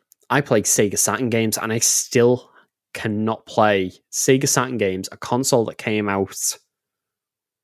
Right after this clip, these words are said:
twenty-five plus years ago. I can't play that on my admittedly many, many, many, many times more powerful P C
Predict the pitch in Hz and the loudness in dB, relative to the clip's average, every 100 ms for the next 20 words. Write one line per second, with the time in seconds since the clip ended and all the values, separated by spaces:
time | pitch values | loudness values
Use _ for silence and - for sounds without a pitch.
0 | _ _ - - 139 139 120 127 120 110 | _ _ -16 0 4 4 2 2 2 0
1 | - 123 - 113 120 117 113 - 82 - | -4 -4 -2 2 2 2 -2 -6 -8 -14
2 | _ _ _ _ _ _ 151 - 156 110 | _ _ _ _ _ _ -2 2 0 2
3 | 123 139 117 - 117 113 110 104 101 _ | 4 6 4 2 0 2 2 2 -2 _
4 | _ _ _ _ _ _ _ _ 135 135 | _ _ _ _ _ _ _ _ 0 2
5 | 135 139 143 135 131 113 117 117 123 131 | 2 2 2 0 0 0 0 -2 0 2
6 | 147 131 127 127 120 117 120 123 117 110 | 2 2 2 2 2 2 2 2 2 0
7 | 113 120 123 110 - 113 107 110 127 101 | 2 2 2 0 -2 -2 -2 -4 0 0
8 | 98 107 98 101 101 90 113 101 - 120 | 0 -2 0 -2 -6 -6 -6 -4 -2 -2
9 | 82 | -2